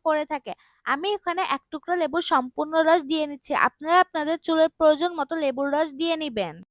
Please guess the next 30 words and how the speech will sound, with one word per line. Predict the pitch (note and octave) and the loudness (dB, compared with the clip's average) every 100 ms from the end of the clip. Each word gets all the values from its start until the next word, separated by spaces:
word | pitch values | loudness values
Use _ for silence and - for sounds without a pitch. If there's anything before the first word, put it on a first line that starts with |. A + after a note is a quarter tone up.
| _ _ _ _ _ _ - | _ _ _ _ _ _ 0
আপনারা | D4+ - E4+ F4 G#4 | 0 0 -4 0 0
দেখতেই | G4 - G4+ G#4+ | -2 -2 -2 0
পাচ্ছেন | F4 - F#4+ | 0 -2 -6
আমি | D#4+ G4 | -4 -6
এখানে | F#4+ G4+ G#4 C#4+ | -6 -4 -2 -4
এক | _ | _
টুকরো | E4 - G4+ | -10 -2 0
লেবুর | F4 D4 F#4+ | 0 -2 -4
সম্পূর্ণ | F4 C#4 - E4 F4+ F#4+ | -4 -4 -6 -4 0 2
রস | G4 C#4+ | 2 -2
দিয়ে | E4+ E4 | -6 -6
নিচ্ছি। | D#4+ - | -8 -8
এখন | D4 F#4 | -8 -6
আমি | G4 G4+ | -4 -2
এই | G#4 F#4 | -2 0
সবগুলো | C4+ C4 F4+ F#4 | 0 0 -2 0
উপাদান | D4 D#4 F4+ | 0 -2 -4
খুব | - F4+ D#4 | -4 -2 -2
ভালোভাবে | A#3+ C4 E4 D4+ F4 D#4+ | -2 0 -2 -2 -6 -10
মিশিয়ে | C#4+ E4 E4 | -12 -8 -8
নেব। | D4 C4 B3 | -6 -6 -6
মেশানো | C4 E4 F4 F4+ | -6 -2 0 2
হয়ে | C4 B3 | 0 -2
গেলেই | C#4+ E4 F4 D4+ | -2 -4 -2 0
তৈরি | C#4 D4+ F4 | 0 2 2
হয়ে | E4+ C#4 | 2 2
যাবে | C4 C#4+ | 0 0
আমাদের | C4+ D4 D#4+ B3 | 0 0 4 4
আজকের | - - E4 E4 | 2 -6 -4 -4
রেমেডিটি। | D4+ C4+ B3+ A#3 - | -4 -6 -6 -8 -10